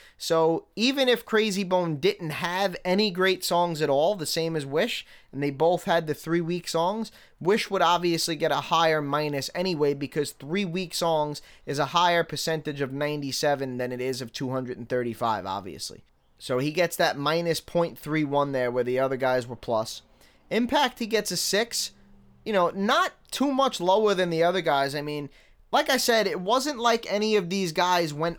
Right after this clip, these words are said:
off by themselves and had this tremendous solo success that trumped the group. So you're not really gonna see anybody get, like, an astronomically high score than the other in this category, but you definitely will see some people get a little bit higher than some others, depending on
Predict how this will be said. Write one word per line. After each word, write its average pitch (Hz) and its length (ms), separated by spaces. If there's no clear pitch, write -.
off 165 320
by 165 180
themselves 170 720
and 151 140
had 151 260
this 147 180
tremendous 170 880
solo 160 460
success 151 480
that 143 220
trumped - 400
the 147 80
group. 139 360
So - 160
you're 175 160
not 202 400
really 214 300
gonna 180 240
see 165 500
anybody 180 520
get, 160 300
like, 156 220
an 147 80
astronomically 160 1040
high 147 260
score 160 380
than 143 120
the 139 140
other 156 240
in 143 100
this 135 160
category, 135 560
but 131 280
you 175 100
definitely 226 460
will 190 300
see 196 240
some 175 260
people 165 320
get 160 160
a 151 60
little 170 280
bit 151 160
higher 156 360
than 143 180
some 143 240
others, 147 320
depending 151 460
on 135 240